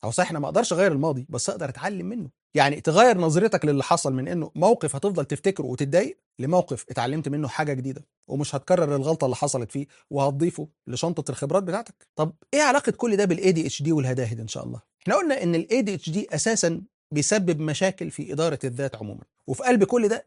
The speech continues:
إدارة المشاعر، التحكم في المشاعر والسيطرة عليها، خصوصا نوبات المشاعر القوية زي نوبات الغضب اللي بتوصل لحد الانفجار أحيانا. والمشكلة إن بسبب صعوبة التحكم في الذات عموما وفي المشاعر خصوصا عند الهداهد، إحساسهم بالمشاعر بيكون مضاعف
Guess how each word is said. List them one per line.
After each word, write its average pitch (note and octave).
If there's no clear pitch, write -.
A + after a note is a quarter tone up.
إدارة D#3
المشاعر، B2+
التحكم D#3
في C#3
المشاعر B2+
والسيطرة C3
عليها، A2+
خصوصا G3+
نوبات D3+
المشاعر C3+
القوية C#3
زي C3
نوبات C3+
الغضب C3+
اللي C3
بتوصل D#3
لحد C#3+
الانفجار C#3
أحيانا. B2
والمشكلة C#3
إن G3+
بسبب A#3+
صعوبة G#3+
التحكم -
في C#3
الذات C3+
عموما C3
وفي D3
المشاعر F3
خصوصا C3
عند B2+
الهداهد، B2+
إحساسهم A#3
بالمشاعر E3+
بيكون D#3
مضاعف D3+